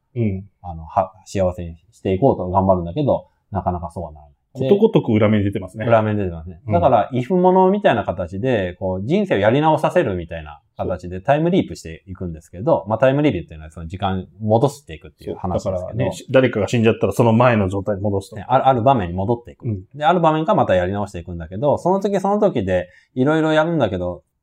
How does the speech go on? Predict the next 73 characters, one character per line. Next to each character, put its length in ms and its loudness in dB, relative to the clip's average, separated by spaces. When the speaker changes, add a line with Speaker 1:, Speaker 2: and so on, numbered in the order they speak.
Speaker 2:
こ 640 2
う、 20 -12
未 140 2
来 140 6
が 140 -4
変 100 4
わ 100 4
っ 100 -8
て 80 2
い 60 2
く 80 0
場 160 6
合 60 2
も 100 2
あ 60 6
れ 80 2
ば 180 -4
変 80 4
わ 80 6
ら 120 4
な 140 0
い 40 -4
場 140 -6
合 80 -10
も 120 -14
あ 40 -16
っ 100 -20
た 60 -20
り 60 -20
だ 120 -20
と 80 -20
か 160 -20
Speaker 1:
う 40 -4
ん。 480 -4
Speaker 2:
し 100 -20
て 320 -4
い 100 -6
っ 60 -12
て、 280 0
こ 120 2
の 60 6
話 300 0
が 100 2
展 200 -2
開 300 -4
し 80 -20
て 240 -6
い 60 -6
く 140 -2
ん 60 0
で 80 -8
す 100 -20
け 100 -14
ど、 280 0
こ 140 0
の、 320 2
私 320 -4
が 120 2
こ 120 2
れ 160 4
心 240 0
理 80 6
屋 140 6
と 100 -2
し 80 -18
て 160 2
も 120 0
見 120 0
る 100 -2
べ 120 -4
し 120 -14
っ 40 -12
て 60 -20